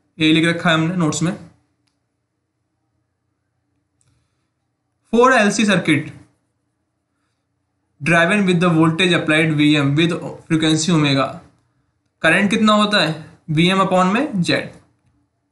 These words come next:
जेड की वैल्यू ये होगी, जहाँ पे एक्स सी की वैल्यू वन upon omega c, एक्स एल की वैल्यू ओमेगा एल।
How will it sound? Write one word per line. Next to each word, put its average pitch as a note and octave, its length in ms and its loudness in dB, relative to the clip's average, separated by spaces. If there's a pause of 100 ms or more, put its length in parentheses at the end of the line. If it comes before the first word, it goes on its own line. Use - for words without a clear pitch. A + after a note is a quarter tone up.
(100)
जेड D#3+ 300 0
की F#3 100 0
वैल्यू F#3 300 0
ये G3 120 0
होगी, F#3 280 0 (920)
जहाँ D#3+ 140 2
पे E3+ 180 0
एक्स D#3 140 -2
सी G#3 80 -2
की G#3 100 0
वैल्यू F#3+ 280 0
वन D#3+ 140 2
upon G3+ 220 0
omega G#3 320 0
c, G#3+ 200 -2
एक्स D#3+ 200 -2
एल F#3+ 120 -4
की G3 80 -2
वैल्यू G3+ 240 -2
ओमेगा C#3+ 340 -2
एल। D3 120 -10